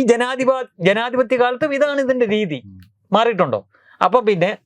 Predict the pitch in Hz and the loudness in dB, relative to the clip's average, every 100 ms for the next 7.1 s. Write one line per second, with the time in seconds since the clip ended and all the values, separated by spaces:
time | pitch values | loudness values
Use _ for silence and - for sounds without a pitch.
0 | - 185 208 226 208 202 196 180 160 160 | 0 2 4 2 2 0 2 0 0 0
1 | 170 160 165 202 202 180 160 160 147 139 | 0 -2 0 0 2 2 2 0 0 0
2 | 139 113 123 - - 156 175 170 175 185 | 0 -4 -6 -6 -4 0 0 2 2 2
3 | 180 160 - _ - _ 170 165 170 160 | 0 -4 -10 _ -20 _ 2 4 4 4
4 | 165 160 196 180 180 170 175 175 165 185 | 2 0 0 0 2 2 2 0 -2 -2
5 | 180 175 175 175 175 185 190 202 202 202 | 0 0 0 -2 -2 0 0 2 0 -4
6 | 190 208 214 226 208 196 196 147 110 _ | -4 -2 0 0 2 0 0 -2 -4 _
7 | 165 | -6